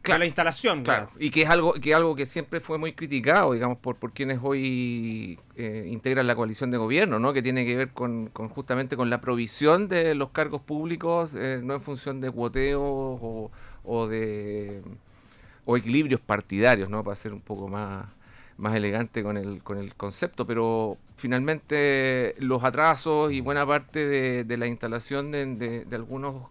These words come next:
Speaker 1: de algunos cargos se han debido justamente a eso, a lograr, a, a, primero, por una parte, reclutar tecnocracia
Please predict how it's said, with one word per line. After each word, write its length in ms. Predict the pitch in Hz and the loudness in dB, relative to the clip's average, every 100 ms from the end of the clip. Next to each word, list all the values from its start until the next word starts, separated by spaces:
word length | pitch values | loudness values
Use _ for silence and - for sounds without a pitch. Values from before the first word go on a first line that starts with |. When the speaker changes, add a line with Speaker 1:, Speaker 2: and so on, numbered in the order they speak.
| - | -16
Speaker 1:
de 120 | 110 | -10
algunos 300 | 110 131 135 | -6 -6 -6
cargos 360 | - 143 170 165 | -4 -4 -2 -8
se 120 | 135 | -8
han 180 | 135 131 | -8 -6
debido 400 | 123 135 143 143 | -6 -6 -6 -8
justamente 560 | - 139 139 143 127 | -10 -10 -8 -8 -6
a 80 | 110 | -4
eso, 240 | 185 - 113 | -4 -6 -8
a 20 | |
lograr, 300 | 117 120 131 139 131 - - - - | -8 -6 -8 -8 -12 -18 -18 -18 -14
a, 100 | - | -8
a, 240 | - - - - - | -8 -8 -16 -20 -10
primero, 400 | 160 185 277 294 | 0 2 2 0
por 100 | 226 | 0
una 120 | 226 | 0
parte, 260 | 220 226 - | 2 0 0
reclutar 480 | 190 151 156 170 208 - - - - | -2 -2 0 2 0 -4 -20 -10 0
tecnocracia 880 | 147 147 139 160 196 208 214 214 | 2 2 2 4 4 2 2 0